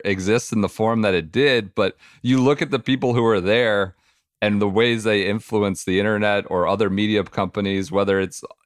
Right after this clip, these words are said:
E S P N or down to a blog now, it's crazy. And I was very, very, very lucky to sort of sneak in as, as sort of new media came on a-, and be a part of that team.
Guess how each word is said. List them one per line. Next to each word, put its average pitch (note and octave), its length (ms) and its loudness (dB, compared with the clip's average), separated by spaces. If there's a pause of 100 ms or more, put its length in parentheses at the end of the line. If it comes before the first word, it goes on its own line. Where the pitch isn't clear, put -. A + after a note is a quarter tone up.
(140)
E F3 120 2
S F3 160 0
P D3 240 2
N F3 260 0
or G2+ 280 0 (560)
down C#3 220 2
to D3 60 0
a B2 80 2
blog A2+ 640 2
now, A#2 400 0
it's A2 220 -8
crazy. C3 840 0
And G#2 100 0
I B2+ 120 2
was A2+ 180 -6
very, B2 640 0
very, A#2+ 400 0
very A2+ 360 0
lucky A2 480 -2 (280)
to G#2 80 -6
sort A#2+ 200 2
of G2+ 60 -2
sneak B2+ 400 -2
in A#2 240 2
as, G2 240 -2 (300)
as F#2+ 160 0
sort A2+ 160 2
of F#2 100 -2
new A#2 180 2
media A2+ 360 2
came G#2+ 320 -2
on G2+ 400 2
a-, F2+ 360 -2
and F#2+ 240 -2
be A2+ 120 0
a G#2 40 0
part G#2+ 320 -2
of F2+ 120 -4
that F#2+ 260 -2
team. G2+ 420 -2